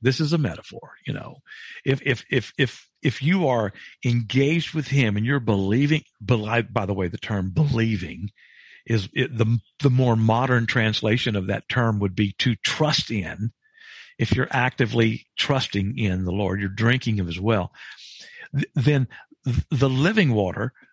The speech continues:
the rivers of living water will be flowing out of your life. Now, John said this, John said that he was this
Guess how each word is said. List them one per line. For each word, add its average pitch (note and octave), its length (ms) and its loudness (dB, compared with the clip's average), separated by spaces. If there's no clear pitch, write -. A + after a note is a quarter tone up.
the A#2+ 100 4
rivers C#3 380 2
of A2+ 100 2
living G#2+ 380 2
water B2 360 0
will C3 100 2
be B2+ 140 2
flowing D3+ 440 0
out G#2+ 120 2
of G#2+ 80 -2
your B2 120 2
life. D#3+ 200 0
Now, B2 120 -4
John D#3 340 0
said A2+ 240 -2
this, C3+ 280 -4
John C#3+ 240 0
said F#2 240 2
that - 140 -10
he E3+ 140 4
was D#3 360 2
this D#3+ 480 0